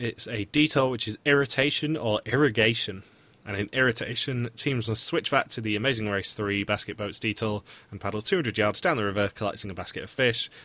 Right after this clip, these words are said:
and carry their boat over bridges, whilst returning with both the fish and the basket to get their next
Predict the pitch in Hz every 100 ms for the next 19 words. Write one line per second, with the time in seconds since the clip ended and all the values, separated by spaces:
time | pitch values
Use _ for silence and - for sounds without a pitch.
0 | - 101 95 98 98 92 95 101 90 95
1 | 131 127 120 117 - - - - 110 -
2 | - 190 143 110 101 95 87 107 92 -
3 | 123 - 104 98 92 92 - - - -
4 | 101 85 90 87